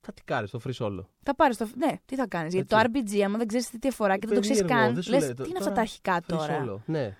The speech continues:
Speaker 1: θα το
Speaker 2: Free Solo,
Speaker 1: ψηφίσω.
Speaker 2: πάμε,
Speaker 1: Πολύ
Speaker 2: πάμε.
Speaker 1: επιστημονικό και εγώ αυτό πιστεύω θα το κερδίσει.
Speaker 2: <laughs> Ναι.
Speaker 1: Πάμε στο καλύτερο animation.
Speaker 2: Καλύτερο animation επίσης, σιγουράκι, νομίζω μπορεί να είναι και το πιο σίγουρο από όλες τις κατηγορίες.
Speaker 1: Πιστεύω ότι είναι από τις πιο σίγουρες κατηγορίες. Πιστεύω ότι είναι βασικά από τις κατηγορίες που,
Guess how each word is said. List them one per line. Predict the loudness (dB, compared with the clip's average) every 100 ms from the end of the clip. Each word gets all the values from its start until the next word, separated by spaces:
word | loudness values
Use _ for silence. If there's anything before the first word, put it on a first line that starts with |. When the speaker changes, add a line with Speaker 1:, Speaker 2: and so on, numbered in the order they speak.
| -14
Speaker 1:
θα | -8
το |
Speaker 2:
Free | -4
Solo, | 0 2 2
Speaker 1:
ψηφίσω. | 4
Speaker 2:
πάμε, | 4 4 0 -4
Speaker 1:
Πολύ | -2 0
Speaker 2:
πάμε. | 0
Speaker 1:
επιστημονικό | 0 -2 -2
και | -4
εγώ | -4
αυτό | -4 -4
πιστεύω | -8 -6 -6
θα | -8
το |
κερδίσει. | -2 0 2 2
Speaker 2:
<laughs> |
Ναι. | 0 0
Speaker 1:
Πάμε | -2
στο | -2 -6
καλύτερο | -4 0 0
animation. | 0 -4 -8
Speaker 2:
Καλύτερο | 0 0 2 0 0
animation | 0 -2 -2 -2
επίσης, | -2 -4 -4 -2 -2 -2 -2 -10 _
σιγουράκι, | -14 -6 -6 -2 0 0 -2 -4 -4 -4
νομίζω | -2 0 0 0 0 -2 _
μπορεί | -6 0 2 2
να | 2
είναι | 2
και | 0
το | -4
πιο | -4 -4
σίγουρο | 0 -2
από | 0
όλες | -2
τις | -2
κατηγορίες. | -6 -2 0 0 0 -4 -14 _ _ _
Speaker 1:
Πιστεύω | -14 -6 -4
ότι | -2
είναι | -2
από | -4
τις | -6
πιο | -8
σίγουρες | -6 -4 -4
κατηγορίες. | -6 -6 -4 -4 -6
Πιστεύω | -8 -6 -4
ότι | -2
είναι | -2
βασικά | -2 -2
από | -4
τις | -4
κατηγορίες | -4 -2 -2 -2 -6
που, | -4 -4 -4